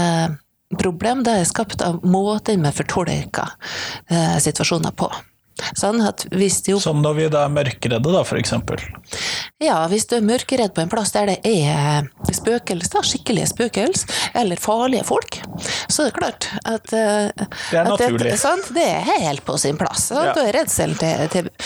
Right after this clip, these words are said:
Speaker 1: hjelp for det. Men sitt at du er mørkeredd på en plass det ikke er spøkels, eller på en plass der, eh, det ikke er skumle folk, <laughs> sant? Og, eh, og du er på besøk, eller, eh, med naboen for eksempel, og det begynte å bli taust, og du er i grunnen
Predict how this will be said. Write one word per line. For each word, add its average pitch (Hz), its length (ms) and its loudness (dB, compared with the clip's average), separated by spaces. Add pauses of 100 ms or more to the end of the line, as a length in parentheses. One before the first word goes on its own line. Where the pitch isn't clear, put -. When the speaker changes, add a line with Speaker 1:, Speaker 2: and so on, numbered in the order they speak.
(220)
Speaker 1:
hjelp 226 260 2
for - 140 -2
det. 156 160 2
Men 220 240 2
sitt 285 320 0
at 175 80 -2
du 202 80 2
er 214 80 2
mørkeredd 269 480 0
på 196 80 2
en 196 80 -6
plass 254 240 -2
det 262 80 -2
ikke 269 220 2
er - 20 0
spøkels, - 540 -2 (580)
eller 226 240 2
på - 140 0
en 226 100 0
plass 226 320 -2
der, 208 320 2
eh, 175 320 4
det 202 140 2
ikke 240 180 2
er 165 160 2
skumle 302 320 0
folk, - 320 -6 (320)
<laughs> - 400 -4
sant? 262 320 0
Og, 220 320 0
eh, 196 240 2
og 202 160 0
du 208 80 4
er 202 240 2
på - 80 -4
besøk, 214 560 0
eller, 190 320 2
eh, 180 340 2 (840)
med 208 160 0
naboen 220 400 0
for - 160 0
eksempel, 170 560 0
og 175 80 4
det 185 80 2
begynte 202 240 0
å 175 80 -2
bli 175 80 0
taust, 156 640 0
og 165 160 2
du 170 80 4
er 202 140 2
i - 20 -4
grunnen 247 200 0